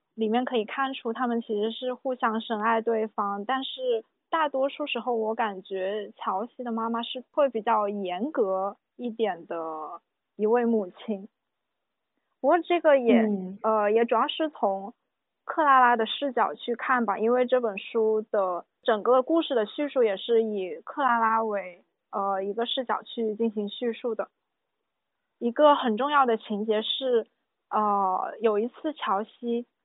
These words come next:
Speaker 1: 她给克拉拉看他们以前的照片，他们一家人有一个很喜欢去的一个瀑布，她就给她看他们去那个瀑布的合影。在那里面其实是有另外一个女孩的，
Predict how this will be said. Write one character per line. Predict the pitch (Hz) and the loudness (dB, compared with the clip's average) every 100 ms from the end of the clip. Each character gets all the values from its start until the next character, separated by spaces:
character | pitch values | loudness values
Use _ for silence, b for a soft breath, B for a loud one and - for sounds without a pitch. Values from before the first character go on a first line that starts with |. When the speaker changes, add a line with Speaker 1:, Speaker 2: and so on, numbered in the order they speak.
| _ - | _ -12
Speaker 1:
她 | - 254 247 | -4 -2 -2
给 | 233 220 175 160 | -2 -4 -4 -10
克 | - | -4
拉 | 262 233 | 0 2
拉 | 226 220 | 2 0
看 | 220 - 254 233 214 208 - | -2 0 0 0 -2 -6 -12
他 | - 240 | -6 -4
们 | 214 208 | -2 -2
以 | 196 | -2
前 | 214 | -4
的 | 202 | -6
照 | 214 285 254 | 0 0 0
片， | - 240 226 226 - _ _ _ _ - | -2 -2 -2 -4 -8 _ _ _ _ -6
他 | 294 | -2
们 | 277 269 | 0 -2
一 | 285 | 0
家 | 269 254 | 2 4
人 | 247 214 214 | 4 0 0
有 | 196 | -2
一 | 190 | -4
个 | - 233 226 | -2 0 0
很 | - 202 | -2 -8
喜 | 214 214 | -8 -8
欢 | 202 214 208 226 | -4 -4 -2 -6
去 | - 233 | -6 -4
的 | 202 | -2
一 | |
个 | 214 | -4
瀑 | - 320 | -4 -6
布， | 285 294 - _ _ _ - | -4 -4 -6 _ _ _ -8
她 | 226 | -4
就 | 226 | -2
给 | 220 | -4
她 | 190 208 | -4 -6
看 | 202 - 220 226 - _ - | -6 -4 -2 -4 -6 _ -10
他 | - | -6
们 | 220 214 | -4 -4
去 | - | -6
那 | 247 | -4
个 | 247 | -4
瀑 | - 277 | -4 -8
布 | 262 | -4
的 | 214 196 | -2 -4
合 | - - - 202 220 | -6 -18 -6 -2 0
影。 | 226 - _ _ _ _ _ | -2 -10 _ _ _ _ _
在 | 320 320 | -2 0
那 | 311 | 0
里 | 254 | 0
面 | 208 247 | 0 0
其 | 240 | 2
实 | 226 | 2
是 | 233 269 | 2 0
有 | 214 | 0
另 | 214 285 | 0 2
外 | 285 220 | 4 4
一 | |
个 | 220 | 0
女 | 208 | -2
孩 | - 190 185 | -4 -6 -4
的， | 190 | -6